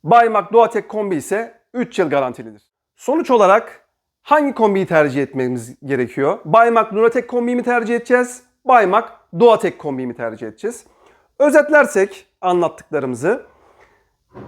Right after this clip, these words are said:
Baymak Lunatek kombi garanti süresi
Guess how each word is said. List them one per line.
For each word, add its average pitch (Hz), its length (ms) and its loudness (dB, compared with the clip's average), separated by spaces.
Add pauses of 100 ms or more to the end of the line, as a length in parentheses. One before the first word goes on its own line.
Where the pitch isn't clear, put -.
(220)
Baymak 269 440 2
Lunatek 269 400 0
kombi 254 540 0 (100)
garanti 233 460 2
süresi 175 680 -2